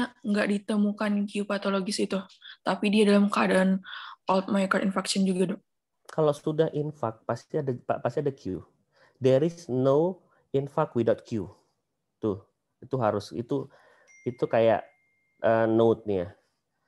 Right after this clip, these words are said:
Speaker 2: Jadi kalau kamu infak itu akan, dia kalau di, kalau kamu, kalau kamu bilang infak, infak itu berarti pasien itu sudah pernah kena stemi. Ya kan?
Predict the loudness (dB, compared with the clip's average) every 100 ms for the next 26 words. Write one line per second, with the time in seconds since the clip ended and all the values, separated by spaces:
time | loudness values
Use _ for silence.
0 | _ _ -2 2 2 2 0 -2 -2 -4
1 | -2 -4 -4 -4 -8 -2 -2 -2 -6 -6
2 | -4 -4 -8 -14 -20 _ -2 2 4 2
3 | 0 -6 -16 -2 0 0 -2 -4 -8 -2
4 | 0 2 0 0 -2 -4 -6 -8 -10 _
5 | _ _ _ _ -6 -4 -6 -6 -6 -6
6 | -6 -6 -8 -8 -8 -4 -4 -4 -10 -8
7 | -8 -8 -6 -4 -4 -6 -10 _ _ _
8 | _ _ _ _ _ _ _ _ _ _
9 | _ _ -8 -4 -4 -4